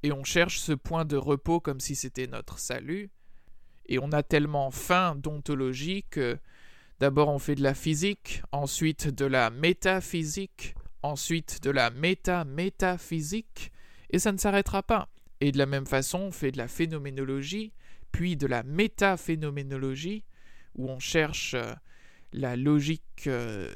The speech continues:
métaphénoménale et tout ce genre de choses. Il faut donc prendre en compte le fait que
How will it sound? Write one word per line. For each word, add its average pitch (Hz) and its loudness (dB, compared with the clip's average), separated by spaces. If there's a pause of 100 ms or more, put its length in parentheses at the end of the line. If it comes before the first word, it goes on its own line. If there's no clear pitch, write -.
(380)
métaphénoménale 151 2 (300)
et 139 -4
tout 160 -4
ce 135 -4
genre 123 -6
de - -12
choses. 190 -2 (600)
Il 165 -4
faut 175 2
donc 196 -2
prendre 185 0
en 139 0
compte 185 -8
le 127 -2
fait 208 -2
que 208 -2